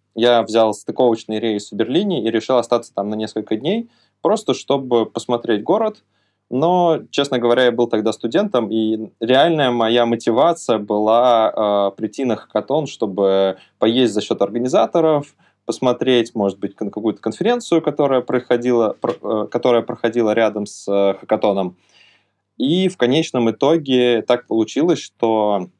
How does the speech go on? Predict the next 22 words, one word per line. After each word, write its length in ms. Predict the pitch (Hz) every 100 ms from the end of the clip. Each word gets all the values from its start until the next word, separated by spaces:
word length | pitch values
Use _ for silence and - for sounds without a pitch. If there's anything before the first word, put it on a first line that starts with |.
| _ _ _ -
я 460 | 120 120 - 113 123
преследовал 480 | 127 120 135 127 117
какие-то 260 | - 117
достаточно 400 | 110 110 131 -
приземленные 600 | 110 120 120 131 131 110 104
студенческие 580 | 110 113 110 - 127
цели, 420 | 117 175 226 185 147 _ _ _ _ -
а 100 | 110
в 100 | 117
итоге 580 | 123 160 160 143 127 113
в 60 |
моей 160 | 120 117
команде, 540 | 117 110 160 170 135
которую 320 | 120 - 120
я 40 | 110
собрал 420 | - 113 117 107
уже 180 | 107 113
на 100 | 107
соревновании, 800 | - 104 104 107 156 185 120 104 _ _ _ -
э, 220 | 110 101
было 600 | 92 107 127 127 113 104 _ _ _ _
непосредственно 1160 | 120 110 110 120 113 - 110 101 98 98 98 92